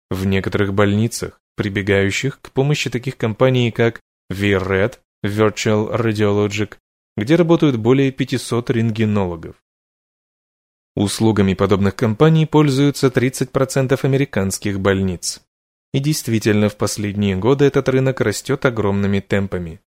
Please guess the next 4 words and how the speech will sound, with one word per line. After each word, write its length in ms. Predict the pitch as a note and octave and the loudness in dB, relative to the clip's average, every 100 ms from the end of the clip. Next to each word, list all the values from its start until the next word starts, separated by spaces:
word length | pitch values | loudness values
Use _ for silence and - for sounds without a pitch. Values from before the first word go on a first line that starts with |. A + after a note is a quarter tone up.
| _ - | _ -8
Сегодня 440 | - B2 C#3 A#2+ | 0 2 4 4
машинная 640 | G#2+ G2+ A2+ G#2 G2+ G2 F#2+ | 2 2 0 2 2 0 -2
интерпретация 880 | G2+ G2+ G#2+ G#2 C3+ - B2+ B2 | -4 -4 -4 0 0 0 -2 0
изображений 760 | B2 A#2+ A#2+ A#2+ A2 A2+ A2+ | 0 -2 0 2 2 2 2